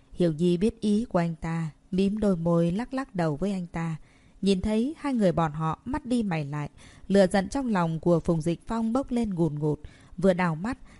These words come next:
Nhạc Gia đã bị khí thế của anh ép vào thang máy. Phùng Dịch Phong liếc mắt qua Mạc Ngôn nói, "Hình như là phòng kinh doanh, cụ thể tôi sẽ hỏi lại." Anh hừ lạnh một tiếng, sau đó quay đầu nhìn chằm chằm Giang Hiểu Nhi, lạnh giọng quát,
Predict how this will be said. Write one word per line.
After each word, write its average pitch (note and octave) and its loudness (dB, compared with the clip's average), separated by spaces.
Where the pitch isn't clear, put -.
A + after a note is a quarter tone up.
Nhạc E3 -4
Gia F3+ 0
đã B3 0
bị E3+ 0
khí B3 -2
thế A#3 -2
của F#3 4
anh F3+ -2
ép C4 -4
vào D#3 -2
thang E3 -6
máy. D#3+ -6
Phùng G3+ 2
Dịch F#3+ -2
Phong B3+ -4
liếc D4+ -4
mắt C#4+ -8
qua A#3 -2
Mạc D#3+ -4
Ngôn F3 0
nói, D#3+ -4
"Hình F3 -2
như F3 0
là F#3 2
phòng F3 0
kinh A3 -4
doanh, G#3 -2
cụ G3 6
thể D#3+ -2
tôi F3+ 6
sẽ A3 -2
hỏi E3 -4
lại." C3+ -10
Anh F3+ 0
hừ F3 4
lạnh D#3 -2
một D3 -2
tiếng, F#3+ 0
sau B3+ 0
đó A#3+ 2
quay C4 -2
đầu E3+ 2
nhìn E3 0
chằm D#3+ -4
chằm D#3+ -4
Giang G#3+ -4
Hiểu E3+ 2
Nhi, F3 0
lạnh E3 -4
giọng D#3+ -2
quát, G3+ -4